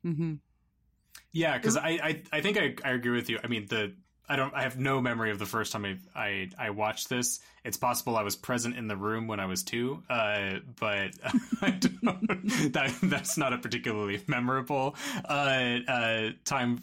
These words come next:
Speaker 2: that I saw the episode. But, uh, I, I think I'm with you where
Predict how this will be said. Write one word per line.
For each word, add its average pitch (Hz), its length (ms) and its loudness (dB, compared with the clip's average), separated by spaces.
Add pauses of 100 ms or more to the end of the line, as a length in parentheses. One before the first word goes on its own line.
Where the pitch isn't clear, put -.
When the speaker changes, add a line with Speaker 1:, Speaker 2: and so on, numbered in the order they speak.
Speaker 2:
that 120 140 0
I 120 60 2
saw 127 200 2
the 120 180 -2
episode. 123 640 -2
But, 110 300 0 (480)
uh, - 40 0 (320)
I, 147 180 0
I 151 100 0
think 214 220 0
I'm 147 120 2
with 143 200 2
you 113 160 2
where 110 420 2